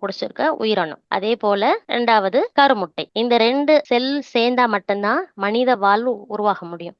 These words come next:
தனித்தனியா அது இருந்துச்சுன்னா மனித-, மனிதனை உருவாக்க முடியாது. So மனித வாழ்வு உருவாகிறதுக்கு அவசியமான ரெண்டு செல்கள்,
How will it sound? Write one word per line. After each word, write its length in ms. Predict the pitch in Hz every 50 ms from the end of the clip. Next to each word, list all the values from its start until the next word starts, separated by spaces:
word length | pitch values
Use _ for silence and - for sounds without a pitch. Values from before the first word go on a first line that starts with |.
| - -
தனித்தனியா 520 | 240 254 285 302 285 - 302 302 311 320 320
அது 200 | 294 240 262 254
இருந்துச்சுன்னா 460 | 254 262 254 254 - - 262 277 320
மனித-, 480 | 311 254 226 233 240 240 240 226 214 - 240
மனிதனை 500 | 226 220 220 220 220 240 240 240 269 269
உருவாக்க 400 | 240 226 233 233 220 - - 190
முடியாது. 360 | 185 185 175 175 175 165 - -
So 260 | - - 214 220 226
மனித 420 | 220 202 202 214 240 262 254 269 262
வாழ்வு 580 | 226 233 226 220 226 233 240 269 320 370 349 - - -
உருவாகிறதுக்கு 800 | 208 208 208 208 214 214 196 202 214 208 - 202 _ - 302 370 359
அவசியமான 880 | - 185 185 185 220 254 240 - - 269 262 254 247 240 240 247 254 233
ரெண்டு 280 | - 190 196 196 202
செல்கள், 440 | 190 - 202 190 196 196 254 320 381